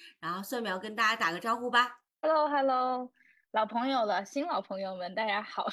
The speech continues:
Speaker 2: <laughs> 然后刚刚东东说到的一个词，我特别喜欢，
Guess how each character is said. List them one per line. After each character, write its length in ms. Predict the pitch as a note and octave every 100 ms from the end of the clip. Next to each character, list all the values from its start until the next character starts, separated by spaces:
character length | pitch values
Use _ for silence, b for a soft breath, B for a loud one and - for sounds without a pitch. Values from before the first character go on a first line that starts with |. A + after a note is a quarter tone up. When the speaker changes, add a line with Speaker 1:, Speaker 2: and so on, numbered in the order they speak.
| -
Speaker 2:
<laughs> 560 | A#3 G3 - B3 B3 A#3
然 140 | A3+
后 300 | B3+ B3 A#3+ b _
刚 160 | B3+ C#4
刚 280 | C#4 C#4+ C4+
东 220 | C4+ C4+
东 300 | C4+ C#4 D4
说 280 | - C#4 C4
到 200 | C#4 A#3+
的 220 | G#3 F#3
一 100 | F#3
个 200 | G3+ A#3
词， 640 | - - F#3 E3 F3 G3
我 180 | A3+ E3
特 260 | - - A#3
别 460 | F3+ D3+ D#3 D#3+ G3
喜 300 | - - -
欢， 180 | -